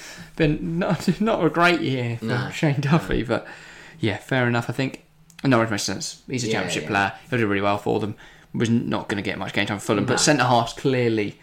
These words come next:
Speaker 1: a p-, t-, position to target, especially with Adebayo and with Tim Ream having contracts expiring next
Speaker 2: Yeah.
Speaker 1: summer. Ream, obviously, we've spoken about, but Layvin Kurzawa was someone we've not spoken about. He is leaving. He's one, another one of the loanees that's leaving at the end of this season.
Speaker 2: Is he a loanee?
Speaker 1: He is a loanee,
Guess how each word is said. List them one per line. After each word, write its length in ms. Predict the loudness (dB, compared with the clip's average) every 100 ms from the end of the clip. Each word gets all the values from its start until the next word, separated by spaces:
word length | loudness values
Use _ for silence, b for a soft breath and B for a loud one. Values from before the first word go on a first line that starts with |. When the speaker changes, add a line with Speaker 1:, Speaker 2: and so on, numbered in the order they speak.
| B
Speaker 1:
a 80 | -8
p-, 260 | -8 -12 -12
t-, 120 | -6
position 400 | -4 -2 -2 -2
to 80 | -6
target, 360 | 0 2 2 0
especially 340 | 0 0 2
with 80 | 2
Adebayo 480 | 2 2 4 4 0 B B -4
and 360 | -2 -2 -4 -8 -8
with 440 | -4 -4 -4 -10 -20 -6
Tim 220 | 0 2
Ream 140 | 2 0
having 200 | -2 0
contracts 300 | -2 -2 -4
expiring 440 | 0 2 2 -2
next 280 | -4 -6 -2
Speaker 2:
Yeah. 40 |
Speaker 1:
summer. 280 | 0 0 -2 -10 B B B B B B
Ream, 300 | 4 4 4
obviously, 200 | 2 2
we've 60 | 2
spoken 260 | 4 4 6
about, 220 | 4 4
but 100 | 2
Layvin 340 | 4 6 4 2
Kurzawa 340 | 2 4 2
was 100 | 2
someone 180 | 0 2
we've 140 | 4
not 260 | 6 6 4
spoken 300 | -2 -4 -4
about. 300 | -4 -2 -2
He 160 | 0 0
is 140 | 0
leaving. 440 | -2 -2 -2 -4 -6 B B
He's 120 | 2 4
one, 140 | 4 4
another 240 | 4 6
one 160 | 4 4
of 40 |
the 40 | 2
loanees 360 | 2 0 -4
that's 180 | -6 -6
leaving 240 | -2 -2 -2
at 40 |
the 60 | -4
end 80 | -4
of 40 |
this 140 | -2 0
season. 540 | 2 2 2 2 0
Speaker 2:
Is 80 | -4
he 80 | -2
a 60 |
loanee? 420 | -2 -2 -4 -6 -8
Speaker 1:
He 220 | -2 -2
is 100 | 0
a 60 |
loanee, 420 | 0 0 -2 -2